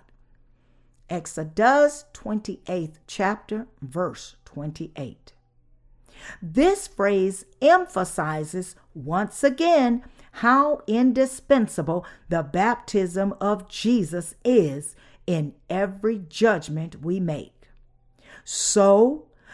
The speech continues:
the Apostle Paul also declared the importance of Jesus' baptism, saying,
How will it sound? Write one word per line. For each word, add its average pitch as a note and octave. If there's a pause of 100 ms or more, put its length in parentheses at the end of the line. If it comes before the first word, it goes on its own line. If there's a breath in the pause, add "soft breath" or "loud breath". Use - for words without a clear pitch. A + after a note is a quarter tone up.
(180 loud breath)
the D#4
Apostle E4
Paul C4
also G#3+
declared D#3+
the D#3+
importance D#3+
of E3
Jesus' G3
baptism, B3+
saying, D#4